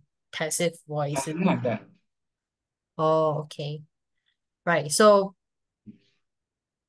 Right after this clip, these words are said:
Speaker 1: tomorrow, uh, I mean, are you going to have exam tomorrow?
Speaker 2: Yeah, history.
Speaker 1: History, I see.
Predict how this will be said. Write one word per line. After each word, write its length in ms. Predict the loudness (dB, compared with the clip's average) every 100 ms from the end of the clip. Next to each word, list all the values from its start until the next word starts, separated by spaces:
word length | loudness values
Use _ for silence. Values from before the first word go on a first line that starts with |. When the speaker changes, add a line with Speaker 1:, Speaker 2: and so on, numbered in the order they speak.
| -6
Speaker 1:
tomorrow, 600 | 0 2 4 2 -2 -2
uh, 140 | 0 0
I 80 | -2
mean, 220 | -6 -6
are 80 | -6
you 140 | -4
going 220 | -6 -8
to 120 | -6 -4
have 160 | -6 -12 -16 -8
exam 340 | -4 -2 -4
tomorrow? 480 | -6 -6 -6 -6 -10 _ _ _ _ _
Speaker 2:
Yeah, 380 | 0 2 2 -2
history. 600 | -10 -10 -6 -6 -6 -14 -20 _ _ _ _ _
Speaker 1:
History, 520 | -6 -2 0 0 -2 -4
I 120 | -4
see. 460 | -4 -6 -8 -8